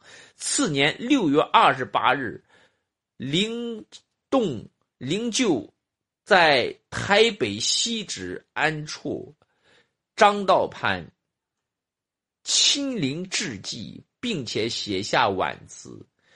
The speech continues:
：“仁义何尝，导致君子，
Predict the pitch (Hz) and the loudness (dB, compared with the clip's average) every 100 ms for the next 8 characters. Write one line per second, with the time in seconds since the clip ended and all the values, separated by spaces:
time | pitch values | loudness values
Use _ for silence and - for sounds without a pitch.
0 | _ _ _ _ _ - 104 131 214 262 | _ _ _ _ _ -10 2 6 6 6
1 | 254 240 247 143 107 135 120 - - 76 | 0 0 0 -2 -4 -2 -2 -2 -4 -4
2 | 69 - _ _ _ 101 101 110 131 151 | -8 -20 _ _ _ -2 0 0 -4 -8
3 | 143 135 196 175 127 104 - | -10 -10 -10 -8 -10 -14 -18